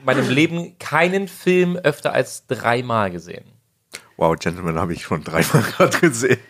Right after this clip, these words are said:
Speaker 2: Aber Serien, zum Beispiel Big Bang Theory, How I Met Your Mother,
Speaker 1: Ja.
Speaker 2: das sind so Serien, die ich einstufe, oder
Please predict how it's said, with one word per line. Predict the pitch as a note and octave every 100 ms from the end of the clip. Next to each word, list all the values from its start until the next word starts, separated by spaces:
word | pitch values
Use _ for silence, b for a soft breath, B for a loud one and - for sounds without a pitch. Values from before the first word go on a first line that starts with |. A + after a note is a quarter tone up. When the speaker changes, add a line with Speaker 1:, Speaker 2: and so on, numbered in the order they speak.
| B B B B B A#2+
Speaker 2:
Aber | A#2 C3+ B2+
Serien, | G#2+ C3+ C#3+ G#2 G2 A2+ C3+ -
zum | - G2
Beispiel | F2+ - - F2
Big | - F2+ -
Bang | D#2 D2+
Theory, | - A2+ F#2 F2 E2+ E2
How | E2 E2
I |
Met | D#2+ D#2+
Your | E2
Mother, | E2+ F#2+ F#2+ F#2
Speaker 1:
Ja. |
Speaker 2:
das | E2+ - -
sind | F#2+ F2+
so | F2+ E2+
Serien, | D#2 F#2+ G#2 G#2 G#2 G2 F#2+ B B B B -
die |
ich | F2 -
einstufe, | - F2 - G#2+ F2+ F#2+ E2+ -
oder | D2+ C2